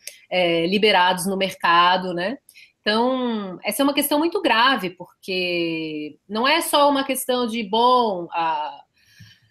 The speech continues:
realmente, meu médico é, é, me atende rápido, tem uma questão de não me escutar, né? Tem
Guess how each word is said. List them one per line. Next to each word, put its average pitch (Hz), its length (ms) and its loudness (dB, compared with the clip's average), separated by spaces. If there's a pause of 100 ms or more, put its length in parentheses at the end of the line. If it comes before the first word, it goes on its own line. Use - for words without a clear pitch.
(100)
realmente, 208 640 2
meu 202 100 0
médico 220 380 0
é, 226 500 4 (360)
é, 214 280 -2
me 247 80 -2
atende 254 380 0
rápido, 196 960 2
tem 220 180 -4
uma 220 140 -6
questão 226 600 -4
de 208 160 -6
não 214 160 -4
me 233 60 -4
escutar, 202 760 -2
né? 196 340 -4
Tem 226 280 -10